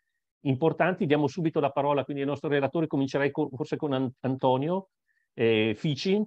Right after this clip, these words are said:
che in qualche modo nel suo videocorso ha fatto soprattutto un, una lezione, come dire, di, di, di natura introduttiva sostanzialmente,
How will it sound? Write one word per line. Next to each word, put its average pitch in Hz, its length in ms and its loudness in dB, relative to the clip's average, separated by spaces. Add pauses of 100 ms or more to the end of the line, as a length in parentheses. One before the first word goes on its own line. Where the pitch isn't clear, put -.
(360)
che 147 100 0
in 123 60 2
qualche 160 180 2
modo 156 240 4
nel 127 160 2
suo 156 160 -2
videocorso 147 760 0
ha 113 260 2
fatto 123 540 -6
soprattutto 123 480 -4
un, 113 280 -2
una 120 180 -4
lezione, 127 360 0
come 117 160 -6
dire, 107 200 -4
di, 113 180 -4
di, 117 160 -4
di 127 260 -4
natura 147 300 2
introduttiva 139 720 0
sostanzialmente, 107 960 -8